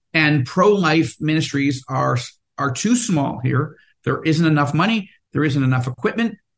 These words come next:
Uh, sonograms, for example, there isn't enough volunteers. It's a movement, but it's not nearly big enough. And, and that is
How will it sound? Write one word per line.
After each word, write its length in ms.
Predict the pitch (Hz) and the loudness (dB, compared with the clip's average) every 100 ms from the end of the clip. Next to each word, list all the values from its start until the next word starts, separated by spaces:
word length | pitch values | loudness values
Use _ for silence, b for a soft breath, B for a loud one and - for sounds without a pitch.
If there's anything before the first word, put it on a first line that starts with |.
| - - | -18 -8
Uh, 180 | 131 | -6
sonograms, 520 | 123 165 170 170 165 170 | -4 -2 0 2 0 -2
for 100 | 156 | -4
example, 440 | 170 180 190 190 143 | -4 -2 -4 -6 -4
there 280 | 135 135 - | -2 -4 -6
isn't 260 | 156 147 | -4 -2
enough 260 | 143 131 127 | 0 0 0
volunteers. 760 | 127 127 123 180 196 233 220 - _ - - _ _ _ | 2 2 2 2 2 2 -2 -12 _ -20 -20 _ _ _
It's 200 | 196 202 | -4 0
a 60 | 226 | 2
movement, 500 | 247 311 202 170 156 | 4 6 6 4 2
but 120 | 156 | -2
it's 120 | 156 | 0
not 220 | 185 196 | 0 0
nearly 360 | 165 175 180 165 | 0 0 2 0
big 220 | 143 151 | 0 0
enough. 300 | 143 131 123 | 2 0 0
And, 200 | 127 123 135 | -2 -4 -2
and 200 | 143 147 | 0 2
that 160 | 170 | 2
is 160 | 160 | 0